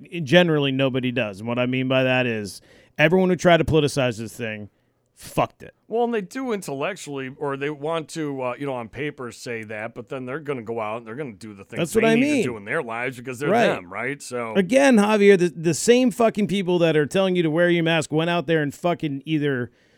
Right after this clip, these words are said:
Speaker 1: fucking celebrated or fucking demonstrated or have done something that was not socially distant.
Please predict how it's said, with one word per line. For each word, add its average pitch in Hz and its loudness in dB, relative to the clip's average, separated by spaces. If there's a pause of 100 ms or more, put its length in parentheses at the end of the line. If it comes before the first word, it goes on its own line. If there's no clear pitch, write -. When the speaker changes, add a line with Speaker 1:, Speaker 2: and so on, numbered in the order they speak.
(200)
Speaker 1:
fucking 147 -2
celebrated 202 8
or 156 -2
fucking 151 0
demonstrated 175 2
or 151 0
have 139 -2
done 147 0
something 165 0 (440)
that 143 -2
was 139 -4
not 147 0
socially 135 -2
distant. - -10